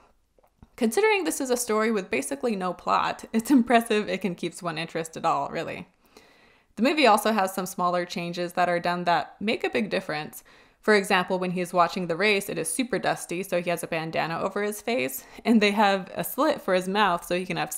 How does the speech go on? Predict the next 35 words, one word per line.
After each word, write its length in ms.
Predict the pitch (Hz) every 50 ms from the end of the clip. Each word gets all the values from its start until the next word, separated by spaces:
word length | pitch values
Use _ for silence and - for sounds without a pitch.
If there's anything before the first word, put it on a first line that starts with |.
| - -
his 160 | 208 170 -
cigarette 420 | - 190 190 165 165 175 180 -
in 60 | -
his 160 | 151 147 - -
mouth 260 | 160 - - - -
still. 340 | - - - - - - -
So 120 | - - 175
that 120 | 165 156 -
was 160 | 165 160 -
a 60 | 160
nice 240 | 156 147 165 - -
touch. 380 | - 180 180 185 - - - _ _ _ _ _ _ _ _ _ - - _ _ -
And 120 | 220 214
then 240 | 220 226 233 247 196
when 280 | 208 214 196 196 190
Lasarda, 800 | - - 180 170 - - 226 233 233 233 175 160 165 175 185 -
who 160 | - 196 180
is 240 | 175 165 165 160 -
the 100 | - -
photo-, 320 | - - 185 175 185 - -
photographer 720 | - 185 - 214 226 226 220 175 - - 160 156 170 180 -
for 100 | - 165
the 120 | 165 151
race, 420 | 160 180 190 175 165 170 - - - _ _ - - - _ _ _ _ _ -
Lasarda 440 | 196 190 - 220 202 190 190 190 196
is 100 | 190 196
in 100 | 190 180
their 140 | 175 175 175
hotel 380 | 175 170 170 - - 226 233 220
room 240 | 180 180 180 180
talking 320 | 180 185 170 170 - - 180
about 220 | 175 170 165 165
the 60 | 170
motorcycle 580 | 160 170 170 170 170 175 - - 170 165 - 160
check-in, 600 | - - 165 156 - - 214 226 240 285 330 311